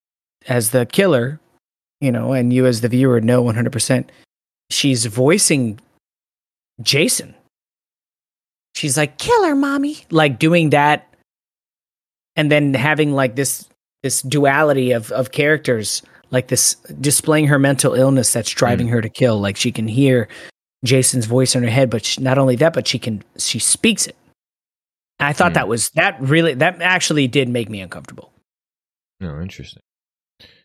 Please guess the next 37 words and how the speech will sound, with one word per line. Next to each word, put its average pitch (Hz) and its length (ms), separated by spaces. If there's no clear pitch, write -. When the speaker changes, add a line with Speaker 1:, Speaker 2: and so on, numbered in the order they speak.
Speaker 2:
Yeah. 73 180
But 123 200
anyways, 131 480
we 117 440
pivoted 110 600
to 101 240
Nightmare 87 300
on 71 40
Elm 82 160
Street, 80 320
and 92 380
both 123 240
those 110 200
films, 95 460
for 92 100
me, 101 540
a 98 40
lot 110 120
of 107 60
these 98 140
films 92 180
I 85 80
pick 90 180
are 82 60
just 82 200
'cause 87 180
they're 85 160
nostalgic. 98 800
They 82 240
s-, - 380
fucked 78 200
me 82 80
up 85 120
as - 100
a 80 60
kid, 131 500
and, 87 240